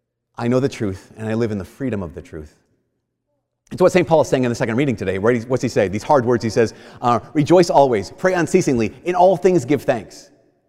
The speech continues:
And at some point, I wanna do, like, wanna say more about that, but, but I've been reflecting on these words 'cause they, I always come back to this, Thessalonians. It's so, so powerful. "Rejoice always, pray unceasingly, in all things give thanks." And I wanna do that, like, I,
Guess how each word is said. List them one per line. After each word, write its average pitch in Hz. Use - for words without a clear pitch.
And 160
at 160
some 214
point, 170
I 127
wanna 131
do, 120
like, 110
wanna 135
say 160
more 135
about 117
that, 147
but, 143
but 165
I've 185
been 185
reflecting 151
on 127
these 123
words 151
'cause 127
they, 143
I 156
always 170
come 143
back 139
to 127
this, 107
Thessalonians. 127
It's 117
so, 151
so 160
powerful. 107
"Rejoice 156
always, 98
pray 180
unceasingly, 127
in 143
all 160
things 160
give 127
thanks." 123
And 147
I 151
wanna 202
do 196
that, 131
like, 127
I, 135